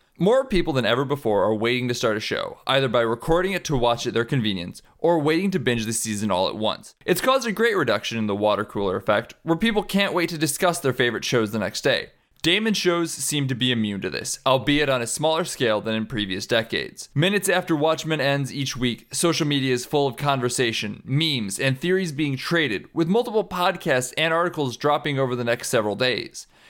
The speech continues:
It's an experience just the same as Lost, not impacted by today's delayed viewing habits in the slightest.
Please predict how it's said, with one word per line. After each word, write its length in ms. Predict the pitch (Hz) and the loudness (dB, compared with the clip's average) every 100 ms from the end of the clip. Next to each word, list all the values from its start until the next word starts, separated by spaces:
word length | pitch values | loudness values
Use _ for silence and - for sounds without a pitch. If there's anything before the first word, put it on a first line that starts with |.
| - | -6
It's 160 | - 165 | -2 0
an 80 | 175 | 0
experience 640 | 165 - 208 220 208 190 | 0 0 0 2 0 -4
just 240 | - 202 196 | 0 -2 0
the 80 | |
same 260 | 175 190 175 | 0 0 2
as 160 | 156 139 | 0 2
Lost, 400 | 156 - 135 - - _ | 2 2 -4 -16 -20 _
not 260 | 135 156 | 2 2
impacted 560 | 165 147 165 151 139 120 | 2 -2 0 0 0 0
by 160 | 117 117 | 2 2
today's 340 | 110 117 117 | 2 0 0
delayed 460 | 113 120 131 135 117 | 0 2 2 0 -2
viewing 300 | 135 139 139 | 0 0 0
habits 400 | 139 117 98 104 | 0 0 -2 -6
in 60 | |
the 60 | 104 | -6
slightest. 600 | - 120 98 - - _ | 0 0 0 -6 -20 _